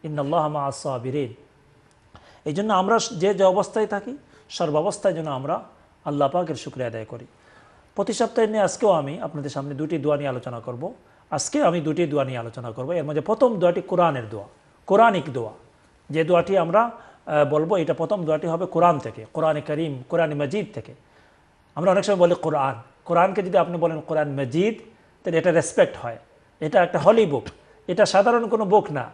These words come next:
এবং আল্লাহ তাআলা নিজেই বলছেন, "বাল হুয়া কোরআনুম মজিদ।" এই জন্য কোরআন শব্দ বলার সময় আমরা যেন কোরআন মজিদ বললে এটা আরও সুন্দর হয়। আমরা অনেকে বলেন মক্কা,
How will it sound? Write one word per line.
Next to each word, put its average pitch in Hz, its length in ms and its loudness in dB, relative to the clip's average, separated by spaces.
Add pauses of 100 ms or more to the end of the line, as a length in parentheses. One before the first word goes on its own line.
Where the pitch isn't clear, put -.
(440)
এবং 160 220 -2
আল্লাহ 170 180 2
তাআলা 190 120 4
নিজেই 185 260 4
বলছেন, 151 400 2
"বাল 180 180 4
হুয়া 165 260 2
কোরআনুম 156 680 0
মজিদ।" 147 580 0 (640)
এই 147 100 -4
জন্য 196 180 -2
কোরআন 175 440 6
শব্দ 202 260 0
বলার 185 200 4
সময় 196 220 -6
আমরা 180 200 -2
যেন 170 160 -4
কোরআন 165 420 -2
মজিদ 180 340 -2
বললে 185 340 2 (260)
এটা 214 160 4
আরও 220 100 4
সুন্দর 226 320 0
হয়। 123 180 -4 (440)
আমরা 175 220 2
অনেকে 208 260 2
বলেন 202 220 4
মক্কা, 175 500 0